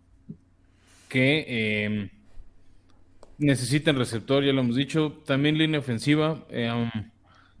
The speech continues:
la línea ofensiva creo que es más agregar cuerpos que la necesidad urgente de, de receptores. Ya dijimos que sean por Garrett Wilson.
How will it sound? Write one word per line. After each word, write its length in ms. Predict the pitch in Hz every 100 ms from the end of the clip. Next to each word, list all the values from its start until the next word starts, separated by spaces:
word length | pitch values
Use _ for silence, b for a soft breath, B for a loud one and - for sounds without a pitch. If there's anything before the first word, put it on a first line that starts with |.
| - - - - - -
la 120 | 135
línea 220 | 156 175
ofensiva 400 | 160 131 156 156
creo 180 | 151 143
que 80 | 151
es 80 |
más 220 | 147 147 147
agregar 480 | 127 113 120 131 -
cuerpos 600 | 135 131 165 190 - - _ _
que 140 | - 123
la 120 | 113
necesidad 280 | 110 120 127
urgente 280 | 131 127 123
de, 240 | 110 107
de 540 | 110 110 107 104 104 - _
receptores. 720 | 110 - 107 151 165 180 - B B B _
Ya 120 | 135
dijimos 320 | 131 139 135
que 120 | -
sean 200 | 117 131
por 140 | 127 113
Garrett 300 | 127 120 113
Wilson. 600 | 131 156 160 170 196 -